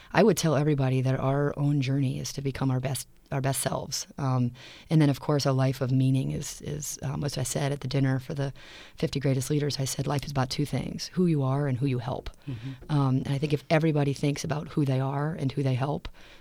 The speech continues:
Speaker 1: um, the world was gonna continue to be a, a great place for everybody.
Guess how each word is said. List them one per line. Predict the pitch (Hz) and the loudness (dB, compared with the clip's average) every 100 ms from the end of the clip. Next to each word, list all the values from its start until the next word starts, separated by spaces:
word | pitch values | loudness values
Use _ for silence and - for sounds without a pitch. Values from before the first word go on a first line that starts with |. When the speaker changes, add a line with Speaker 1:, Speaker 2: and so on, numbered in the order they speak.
| - | -6
Speaker 1:
um, | 143 131 131 151 180 | -2 0 2 0 -2
the | 143 | 0
world | 139 131 | 0 0
was | 139 | -2
gonna | 147 131 | -4 -4
continue | 135 - 139 131 | -6 -2 -2 -2
to | |
be | 139 143 | -2 -6
a, | - | -6
a | 143 | -8
great | - | -8
place | - 135 | -6 -6
for | - | -6
everybody. | 156 156 160 156 | -6 -6 -8 -10